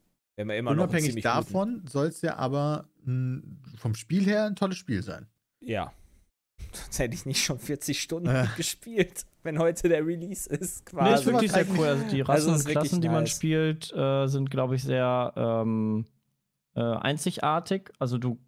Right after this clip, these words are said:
Speaker 3: es lohnt sich auch, die Kampagne als eine andere Rasse zu spielen, äh, ist komplett neue Spielerfahrung.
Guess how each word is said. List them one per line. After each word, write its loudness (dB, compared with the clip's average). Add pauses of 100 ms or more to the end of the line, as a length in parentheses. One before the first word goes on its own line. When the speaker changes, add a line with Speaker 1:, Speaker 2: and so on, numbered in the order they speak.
(100)
Speaker 3:
es -12
lohnt 2
sich -2
auch, 2
die -4
Kampagne 2
als -2
eine -2
andere 0
Rasse 0 (460)
zu -2
spielen, 2
äh, 0
ist -8
komplett -2
neue 0
Spielerfahrung. 0